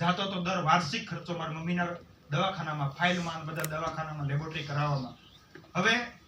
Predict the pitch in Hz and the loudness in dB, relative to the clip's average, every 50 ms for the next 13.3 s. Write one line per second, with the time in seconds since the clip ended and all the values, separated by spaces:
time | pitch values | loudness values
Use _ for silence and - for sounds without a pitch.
0 | - - 165 220 240 240 - 269 247 - 247 247 - 247 240 240 233 240 226 220 | -8 -2 2 4 4 4 4 2 0 0 -2 -2 -2 -2 -2 -2 0 0 0 0
1 | 220 220 226 233 233 233 233 - - 208 202 220 220 220 226 214 214 226 208 208 | 2 2 2 2 2 2 2 2 2 2 2 2 0 -2 -2 -4 -2 -2 -4 -4
2 | 208 208 202 196 202 214 214 190 180 180 196 214 208 214 220 214 208 208 208 208 | -2 -2 -2 0 0 0 0 2 2 2 2 2 0 0 2 2 2 2 0 -4
3 | 202 202 202 202 - 196 196 196 196 208 202 175 143 156 175 185 208 208 202 185 | -4 -2 -2 -2 0 -2 -2 -2 -2 -4 -6 -4 -2 0 0 0 0 0 -2 -2
4 | 196 175 151 156 170 147 139 202 196 196 185 175 175 175 180 180 - - - - | -4 -6 -6 -6 -4 0 0 2 2 2 2 0 -2 -4 -6 -6 -8 -14 -20 -16
5 | - - 175 180 185 196 202 202 196 196 202 202 202 202 - 190 190 190 - 202 | -8 -4 -2 2 2 2 2 2 0 -2 -2 -2 -2 -2 -2 0 -2 0 -2 -2
6 | 202 202 196 196 185 185 190 - - 202 202 196 - 202 202 202 - 180 170 - | -2 -2 -2 -2 -2 -2 -2 -4 -4 -6 -6 -6 -6 -6 -6 -6 -4 -4 -4 -2
7 | 185 170 156 160 165 - - 214 208 208 208 180 175 190 202 196 190 190 196 196 | -2 -2 0 -2 -2 0 0 0 0 2 0 0 0 0 0 0 -2 -2 -2 -2
8 | 208 208 196 185 185 185 185 190 185 185 185 147 147 139 208 208 214 208 - - | -2 -2 -2 -2 -2 -2 -4 -4 -4 -4 -6 -6 -6 -6 -6 -6 -6 -8 -10 -12
9 | - - - - - 220 247 247 247 233 214 214 - 202 175 170 170 - - - | -18 -20 -8 2 6 6 6 8 6 4 2 2 0 0 0 0 -2 -4 -2 -2
10 | 160 143 131 110 107 - - - - - 175 190 220 220 226 220 180 190 196 202 | -2 0 -2 -2 -6 -10 -16 -14 -4 0 2 4 4 4 2 0 0 2 2 2
11 | 202 - 233 233 240 240 196 175 165 151 165 196 226 233 240 240 233 226 226 - | 2 0 -2 -2 -2 -2 -2 -2 -2 2 4 6 6 6 6 4 4 2 2 0
12 | 233 220 214 - 233 202 170 175 151 180 208 214 220 208 208 202 208 208 208 202 | -2 -4 -4 -4 -4 -2 -2 0 2 4 6 6 6 4 2 0 0 0 0 0
13 | 202 196 - 180 147 | -2 -2 -2 -2 -2